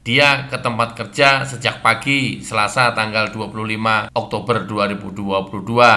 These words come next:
Namun, sudah malam tak kunjung pulang ke penginapan, ujar Yunus.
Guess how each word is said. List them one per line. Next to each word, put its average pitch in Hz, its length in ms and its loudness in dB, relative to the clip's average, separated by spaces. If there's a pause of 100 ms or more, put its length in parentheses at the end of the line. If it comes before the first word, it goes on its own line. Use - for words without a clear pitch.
(600)
Namun, 113 480 0
sudah 113 320 0
malam 107 480 0
tak - 240 -2
kunjung 113 400 -4
pulang 143 400 0
ke 135 160 -6
penginapan, 117 800 -2 (400)
ujar 127 420 2
Yunus. 147 540 -2